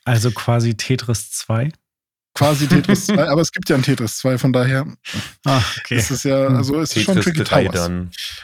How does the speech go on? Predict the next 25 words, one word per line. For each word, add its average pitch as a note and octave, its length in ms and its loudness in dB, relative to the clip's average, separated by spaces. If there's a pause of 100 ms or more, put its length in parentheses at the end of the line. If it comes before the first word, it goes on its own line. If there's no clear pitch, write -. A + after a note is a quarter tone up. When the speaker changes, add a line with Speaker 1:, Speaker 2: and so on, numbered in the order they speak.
(100)
Speaker 2:
Von, C#3+ 340 0
von C3+ 260 2
Weird C3+ 440 0
Beard, A2+ 560 -4
äh, A#2+ 340 0 (400)
ge-, A#2 360 -2
gebastelt A2+ 840 -2
und B2+ 160 -4
gepublished, B2 420 -4
glaub C3 140 0
ich A#2+ 80 -4
sogar G#2 220 -4
auch, C3 240 -4
weiß A2 140 -4
ich - 60 -18
gar B2+ 120 -4
nicht. D#3+ 220 -2 (420)
Und, C3 500 2
ähm, B2+ 520 2 (720)
man C3 200 4
wählt D#3+ 160 2
sich D3+ 200 -2
einen C#3 180 0
Zauberer F3 540 0
aus G3+ 400 -2